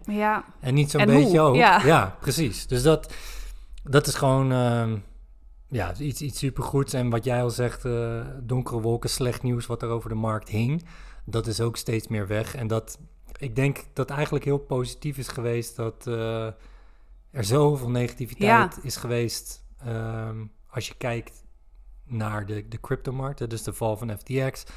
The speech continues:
Speaker 2: Nou, Binance is laatst, eh, aangeklaagd. Mega boete van een paar miljard gehad. Die C E O moest, eh, moest weg.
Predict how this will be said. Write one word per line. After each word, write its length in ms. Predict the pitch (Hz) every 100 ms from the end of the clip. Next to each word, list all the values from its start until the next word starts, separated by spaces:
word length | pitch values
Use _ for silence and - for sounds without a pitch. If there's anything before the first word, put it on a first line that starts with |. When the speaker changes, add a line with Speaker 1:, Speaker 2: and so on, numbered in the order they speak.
| - -
Speaker 2:
Nou, 160 | 107 98
Binance 560 | 95 110 120 120 123 -
is 160 | 113 -
laatst, 420 | 120 117 - -
eh, 160 | 120 120
aangeklaagd. 840 | - 113 110 - 123 110 110 - - - - - -
Mega 560 | - 107 120 131 131 120
boete 280 | 107 123 123
van 140 | -
een 120 | 120 107
paar 200 | 123 120
miljard 320 | 120 117 117
gehad. 340 | - 113 110 -
Die 100 | 113
C 100 | -
E 260 | 117 117
O 160 | 120 123
moest, 360 | 123 120 - 123
eh, 100 | 117
moest 240 | 123 120
weg. 400 | 117 123 117 -